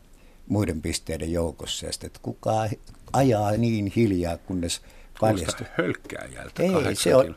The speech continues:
Speaker 1: no se oli polkupyöräilijä, jolla oli kännykkä, joka oli sitä luokkaa, että sitä pystyttiin seuraamaan. Ja sehän näkyy siellä. Mutta sitä, sitähän ei,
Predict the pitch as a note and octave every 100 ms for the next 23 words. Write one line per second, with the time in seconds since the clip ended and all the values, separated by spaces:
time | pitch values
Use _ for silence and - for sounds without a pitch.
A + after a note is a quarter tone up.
0 | - D3 C#3+ C#3+ B2 E3 C3+ - F2+ G#2+
1 | G2 F2+ E2+ E2+ F2+ F#2+ A2 G#2 A2 -
2 | C3 A2+ F#2 F2+ F2+ F2+ E2+ F2+ F2 F2
3 | - - - - - - - - A2 F2+
4 | E2+ - A#2+ F#2+ F2 - D#2+ E2 F#2 F2
5 | E2 D#2+ D#2 - F2+ E2+ - D2+ D2 D2
6 | D2+ D#2 D#2 - E2+ G2 G#2+ D#2+ D#2+ F#2
7 | D#2+ E2+ D#2 - - - - F#2 G2 G#2
8 | F#2+ F#2+ F2+ - - F#2 F2+ F2 E2+ E2
9 | D#2+